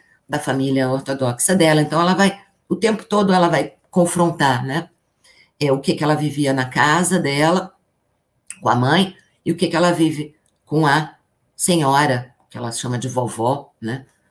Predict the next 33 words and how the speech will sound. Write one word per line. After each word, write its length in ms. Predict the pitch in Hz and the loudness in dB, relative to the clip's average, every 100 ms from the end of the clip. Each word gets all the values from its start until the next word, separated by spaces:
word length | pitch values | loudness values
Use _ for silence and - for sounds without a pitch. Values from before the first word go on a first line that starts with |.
| _ | _
porque 220 | _ - | _ -10
é 20 | 117 | -8
um 60 | |
pouco 260 | 107 131 - | -6 -6 -4
mais 240 | 123 110 | -4 -4
velha 280 | - - 170 | -4 -4 -4
que 100 | - | -4
a 40 | 113 | -4
mãe, 420 | 113 147 156 - _ - | -2 -2 -2 -8 _ -8
a 100 | 147 | -4
senhora 500 | - 170 131 139 139 | 0 2 4 2 2
francesa 520 | 151 151 - 147 165 | 0 0 0 0 0
que 200 | - 165 | 0 0
a 60 | |
acolheu. 600 | 165 175 180 165 143 123 - _ - - _ _ _ | 0 0 2 2 2 0 -10 _ -20 -20 _ _ _
É, 280 | - 143 139 135 139 127 - _ _ _ _ _ _ _ _ _ _ | -2 2 2 2 0 -4 -12 _ _ _ _ _ _ _ _ _ _
e 140 | 185 | 4
aí, 500 | 185 185 190 190 - _ _ _ | 4 6 4 0 -8 _ _ _
é, 680 | - 151 147 107 - - - - - - _ - | -2 0 0 -4 -8 -14 -14 -20 -20 -20 _ -6
enfim, 460 | 190 175 131 - _ _ _ _ _ _ _ _ _ _ _ _ _ _ _ - | -2 -2 -2 -6 _ _ _ _ _ _ _ _ _ _ _ _ _ _ _ -18
é, 720 | 104 - - - - - 85 - _ _ _ | -14 -14 -16 -14 -8 -8 -8 -14 _ _ _
quando 220 | 240 254 | 2 4
ela 220 | 220 180 | 4 4
tá 180 | 165 143 | 2 0
com 160 | - 135 | -2 -4
a, 140 | 120 | -4
com 180 | - - | -4 -4
a 80 | 123 | -2
senhora, 540 | 151 139 214 190 160 | 0 4 6 6 4
ela 260 | - 156 165 | 0 0 0
se 140 | 165 | -2
sente 340 | - 185 190 | 0 0 0
bem, 500 | 202 196 175 170 165 | 2 2 2 0 -4